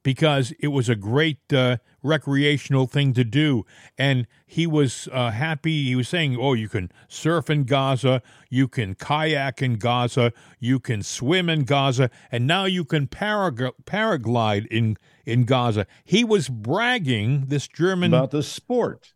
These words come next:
Speaker 1: about the sport of paragliding and how he had come over and he was proud of the fact that he was the first to show these young people how to paraglide.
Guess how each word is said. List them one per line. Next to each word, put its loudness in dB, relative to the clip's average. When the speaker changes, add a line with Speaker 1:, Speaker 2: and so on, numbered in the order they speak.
Speaker 1:
about 0
the 0
sport -2
of -2
paragliding 0
and 0
how -2
he -2
had -2
come -2
over 2
and 0
he -2
was -2
proud -4
of -2
the -4
fact -2
that -6
he -2
was 0
the -2
first -4
to 2
show 0
these -2
young 0
people 0
how 0
to -2
paraglide. 0